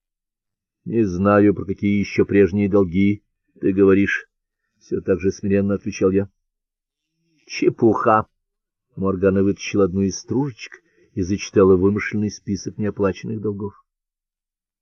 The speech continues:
Я выслушал до конца, потом мягко сказал, что совет не собирается просить денег у церкви.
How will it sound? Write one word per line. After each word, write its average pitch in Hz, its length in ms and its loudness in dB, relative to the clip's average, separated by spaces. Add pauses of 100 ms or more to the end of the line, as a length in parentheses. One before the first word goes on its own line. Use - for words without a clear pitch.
(440)
Я 92 180 4
выслушал 104 560 2
до 90 140 0
конца, 98 520 -2 (600)
потом 92 280 -4
мягко 101 360 -4
сказал, 101 400 0
что 101 200 0
совет 110 540 6 (720)
не 101 180 -2
собирается 104 800 4
просить 90 460 0
денег 92 360 0
у 98 60 -4
церкви. - 420 -4